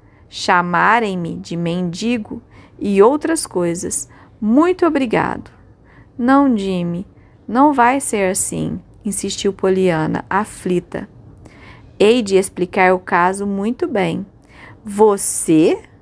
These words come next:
"Sim, eu." "Saberei falar como é preciso",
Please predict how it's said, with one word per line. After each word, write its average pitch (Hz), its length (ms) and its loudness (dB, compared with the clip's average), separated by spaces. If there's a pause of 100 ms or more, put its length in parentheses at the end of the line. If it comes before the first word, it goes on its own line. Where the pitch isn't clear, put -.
(360)
"Sim, 339 540 0 (220)
eu." 247 340 6 (480)
"Saberei 170 560 4
falar 160 580 2
como 208 420 -2
é 254 100 4
preciso", 226 760 0